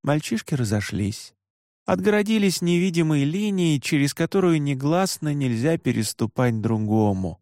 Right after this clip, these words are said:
Заперли двери. Поверили, что если зажмуриться, то проблема исчезнет.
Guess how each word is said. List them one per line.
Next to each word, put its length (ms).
Заперли 540
двери. 540
Поверили, 680
что 240
если 320
зажмуриться, 1040
то 100
проблема 640
исчезнет. 720